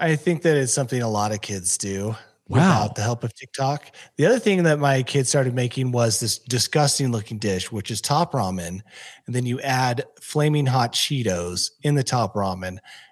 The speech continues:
Speaker 1: after microwaving the top <laughs> ramen.
Speaker 2: Wow.
Speaker 1: A, a lot of, like, Franken dishes are being made at my house constantly.
Speaker 2: Amazing.
Speaker 1: Yeah,
Speaker 2: Wait,
Speaker 1: I
Speaker 2: your,
Speaker 1: know.
Speaker 2: your kids have, uh, seemingly removed the healthiest ingredient from the top ramen, which is the water.
Speaker 1: <laughs>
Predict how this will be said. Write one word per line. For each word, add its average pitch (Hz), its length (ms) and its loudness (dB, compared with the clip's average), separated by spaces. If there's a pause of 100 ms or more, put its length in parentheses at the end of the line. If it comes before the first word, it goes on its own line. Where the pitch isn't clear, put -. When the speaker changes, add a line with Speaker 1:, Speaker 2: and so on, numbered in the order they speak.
(140)
Speaker 1:
after 160 380 2
microwaving 120 840 2
the 135 60 -2
top 113 280 -4
<laughs> - 20 -10
ramen. 107 540 -2 (340)
Speaker 2:
Wow. 107 420 2 (300)
Speaker 1:
A, 175 140 2 (120)
a 185 40 4
lot 214 240 6
of, 202 60 2
like, 156 220 4
Franken 139 520 0
dishes 98 500 -2
are 139 180 0
being 117 300 0
made 107 300 0
at 113 100 -4
my 113 160 0
house 92 640 -4 (160)
constantly. 98 460 -4
Speaker 2:
Amazing. 101 500 2 (420)
Speaker 1:
Yeah, 117 120 2
Speaker 2:
Wait, 120 40 -2 (340)
Speaker 1:
I 131 60 2
Speaker 2:
your, 226 140 4
Speaker 1:
know. 110 120 -4
Speaker 2:
your 190 200 4
kids 320 280 0
have, 208 320 2
uh, 160 300 4
seemingly 254 640 4
removed 160 560 6
the 160 100 4
healthiest 185 640 2
ingredient 151 600 4
from 196 240 2
the - 80 4
top 135 280 2
ramen, 117 440 4
which 127 180 2
is 120 140 2
the 123 100 2
water. 143 520 4
Speaker 1:
<laughs> - 120 -12